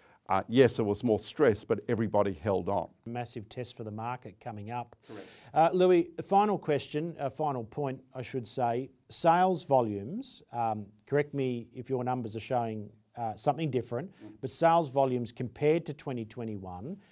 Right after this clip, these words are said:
Speaker 2: have absolutely crashed.
Speaker 1: Sales volumes are definitely lower compared to twenty twenty-one, but what we're noticing in the auction market is we're now recording higher volumes compared to twenty twenty-two.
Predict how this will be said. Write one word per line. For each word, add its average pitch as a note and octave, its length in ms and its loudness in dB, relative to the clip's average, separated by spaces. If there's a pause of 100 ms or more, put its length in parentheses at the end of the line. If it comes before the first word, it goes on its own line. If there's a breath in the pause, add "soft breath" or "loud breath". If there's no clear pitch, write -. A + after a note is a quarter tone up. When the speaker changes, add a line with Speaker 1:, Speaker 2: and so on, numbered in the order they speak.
(160 soft breath)
Speaker 2:
have C3+ 160 0
absolutely C#3+ 440 0
crashed. - 580 -10 (400 loud breath)
Speaker 1:
Sales E3+ 360 8
volumes B2 260 8
are A2 60 0
definitely B2 500 2
lower A2 520 6
compared A2 360 0
to G#2 80 -6
twenty A2 300 -4
twenty-one, G#2 480 -2
but A#2 120 4
what A#2 180 4
we're B2 100 4
noticing A#2+ 500 4
in G#2 80 0
the G2+ 240 -4
auction A#2 400 0
market F2+ 500 -6 (240 loud breath)
is G2+ 180 -4
we're G#2+ 120 2
now A2+ 240 6
recording G2+ 480 -2
higher G2+ 420 2
volumes G2 640 -4
compared G2+ 360 -8
to G2 80 -14
twenty G2+ 320 -8
twenty-two. G2 800 -6